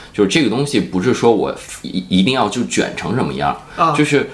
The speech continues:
Speaker 1: 我认为在工作时间里工作是一件非常合理且正常的事儿。
Speaker 2: 啊。
Speaker 1: 然后如果你认可你的公司，或者说，呃，呃，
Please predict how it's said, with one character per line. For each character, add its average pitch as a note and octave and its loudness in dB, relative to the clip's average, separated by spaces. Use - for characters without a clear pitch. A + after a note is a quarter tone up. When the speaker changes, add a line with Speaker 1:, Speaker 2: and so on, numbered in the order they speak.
Speaker 1:
我 G2 4
认 C#3 4
为 C3 0
在 C3 0
工 C#3 0
作 B2+ 2
时 G#2 -2
间 A#2 2
里 G2+ 0
工 G#2 -2
作 A2 2
是 G2 0
一 F2 4
件 G2+ 0
非 A#2+ 0
常 G#2 -4
合 - 0
理 F#2+ 4
且 - -2
正 A2 -2
常 B1+ -6
的 B1 -8
事 - -4
儿。 - -6
Speaker 2:
啊。 D3 0
Speaker 1:
然 F2 2
后 A#2+ 0
如 G#2+ 2
果 A#2+ 4
你 G#2+ 0
认 B2 4
可 F2 -4
你 G#2 -2
的 E2 0
公 G#2 -2
司， B2 0
或 B2+ 4
者 E2+ 4
说， A2 4
呃， F2 0
呃， F2+ 2